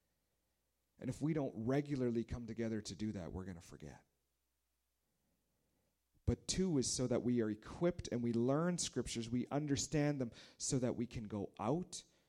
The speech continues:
and we can make a difference in the community that we live in,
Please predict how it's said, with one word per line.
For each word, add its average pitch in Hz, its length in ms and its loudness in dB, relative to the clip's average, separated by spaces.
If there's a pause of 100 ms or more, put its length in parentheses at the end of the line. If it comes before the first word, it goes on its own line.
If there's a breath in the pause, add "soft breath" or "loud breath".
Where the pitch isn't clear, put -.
(160 soft breath)
and 110 100 -8
we 107 80 -2
can 110 140 -8
make 104 140 -4
a 101 60 -6
difference 110 460 -4
in 92 60 -10
the 82 60 -10
community 113 640 -6 (140)
that - 140 -14
we 92 120 -8
live 87 260 -12
in, - 60 -20